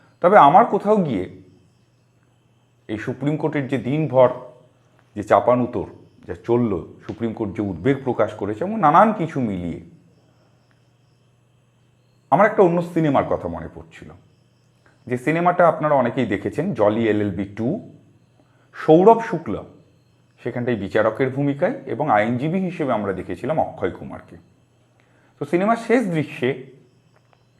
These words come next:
যখন মোটামুটি বোঝা গিয়েছে যে সেই মামলার রায় কোন দিকে যাচ্ছে বা সেই মামলায়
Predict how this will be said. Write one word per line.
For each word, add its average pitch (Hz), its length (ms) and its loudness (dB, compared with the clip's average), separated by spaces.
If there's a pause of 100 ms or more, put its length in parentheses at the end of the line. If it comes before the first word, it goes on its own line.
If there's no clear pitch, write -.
(460)
যখন 113 460 -2 (580)
মোটামুটি 175 380 4
বোঝা 131 600 4 (580)
গিয়েছে 113 480 2 (760)
যে 95 220 -6
সেই 127 280 -2
মামলার 110 720 2 (120)
রায় 107 340 6
কোন 110 180 -4
দিকে 101 220 -4
যাচ্ছে 92 560 0
বা 90 100 -6
সেই 113 200 -4
মামলায় 101 420 -2